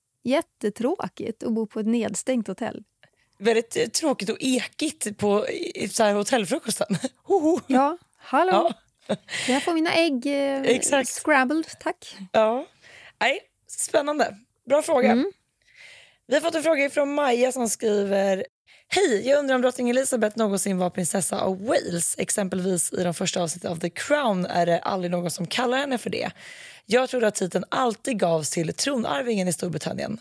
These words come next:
Speaker 2: Men om Elizabeth inte fick den titeln så undrar jag om ni vet varför."
Speaker 1: Nej, det stämmer. Drottning Elizabeth var aldrig prinsessa av Wales.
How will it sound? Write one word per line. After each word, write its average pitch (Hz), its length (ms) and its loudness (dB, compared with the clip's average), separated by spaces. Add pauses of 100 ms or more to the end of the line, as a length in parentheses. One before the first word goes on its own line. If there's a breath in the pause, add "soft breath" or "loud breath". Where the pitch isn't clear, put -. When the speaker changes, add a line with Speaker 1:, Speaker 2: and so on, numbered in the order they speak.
Speaker 2:
Men 185 300 0
om 180 240 0
Elizabeth 226 460 0
inte 202 260 -2
fick - 240 -4
den 165 180 0
titeln 160 340 -2
så - 140 -2
undrar 160 280 0
jag 156 140 -2
om 170 120 -2
ni 160 120 -2
vet 170 180 -4
varför." - 640 -8 (800)
Speaker 1:
Nej, 220 320 2
det 185 120 -6
stämmer. 185 400 0
Drottning 226 280 -2
Elizabeth 214 380 -2
var 202 400 2
aldrig 196 320 -4
prinsessa 165 440 -6
av 160 100 -10
Wales. 170 460 -6